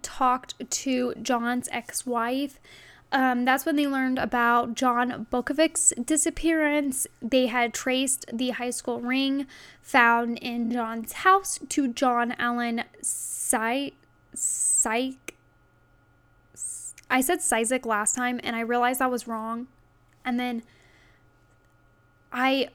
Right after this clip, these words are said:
knew how to pronounce it before, and then I tried to type,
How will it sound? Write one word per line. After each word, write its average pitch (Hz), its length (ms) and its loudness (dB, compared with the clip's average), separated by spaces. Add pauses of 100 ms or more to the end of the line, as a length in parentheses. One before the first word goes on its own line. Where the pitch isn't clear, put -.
(100)
knew 247 280 2
how 254 120 2
to 277 60 0
pronounce 247 400 -2
it 254 220 -2 (200)
before, 240 580 0
and 233 160 0
then 240 300 -2 (180)
I 269 120 -2
tried 294 180 0
to 320 60 -8
type, 320 240 -2